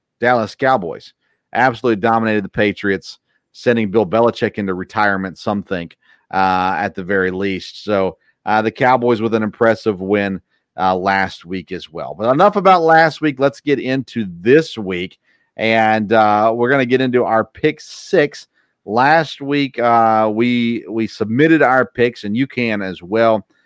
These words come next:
Uh, we're doing a, a weekly pick contest through run your pool dot com. You can find the information on Twitter and, uh, jump right in and pick games as well. Last week, Dad was two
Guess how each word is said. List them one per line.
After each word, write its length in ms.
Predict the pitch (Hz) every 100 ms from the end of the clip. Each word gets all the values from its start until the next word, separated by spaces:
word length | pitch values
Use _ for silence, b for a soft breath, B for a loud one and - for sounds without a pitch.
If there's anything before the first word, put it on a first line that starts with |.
| _ _
Uh, 320 | 90 90 90 92
we're 180 | 101
doing 300 | 101 113 104
a, 340 | 98 95 95 98
a 200 | 80 101
weekly 480 | 104 165 - 127 110
pick 300 | - 131 -
contest 640 | 113 104 95 101 95 - _ _ _ _
through 160 | 113
run 260 | 104 113 127
your 180 | 113 104
pool 260 | - 113
dot 280 | 101 90 90
com. 340 | - 107 104 101
You 80 |
can 140 | 92 87
find 280 | 107 101 101
the 60 |
information 500 | 95 98 92 87 87
on 100 | 80
Twitter 420 | - 139 131 117 - _ _ _
and, 360 | 98 98 98 92
uh, 140 | 98
jump 320 | 87 - 113 110
right 260 | 110 101
in 220 | 104 104
and 220 | 82 98 -
pick 280 | 113 95
games 400 | 92 101 98 90 -
as 320 | 92 85 - 98
well. 460 | 117 147 139 123 _ _ _
Last 480 | 98 120 127 120 -
week, 260 | 120 104 -
Dad 360 | 110 110 107
was 260 | 95 90 -
two 480 | - 135 123 110